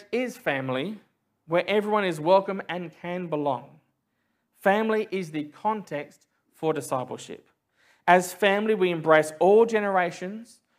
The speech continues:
nurturing deep friendships through love, prayer, and caring for each other.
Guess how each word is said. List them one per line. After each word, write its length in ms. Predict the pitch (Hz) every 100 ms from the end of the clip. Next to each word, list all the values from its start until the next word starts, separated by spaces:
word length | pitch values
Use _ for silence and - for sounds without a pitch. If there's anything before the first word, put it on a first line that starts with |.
| _ -
nurturing 580 | 180 - - 175 160
deep 280 | 147 196 -
friendships 580 | - 202 190 185 175 -
through 240 | - 151
love, 520 | 147 156 190 214 208 - _ _
prayer, 480 | - 185 185 190 190 151
and 240 | 151 147
caring 340 | - 185 190
for 220 | 180 190 190
each 240 | 185 -
other. 320 | 143 131 135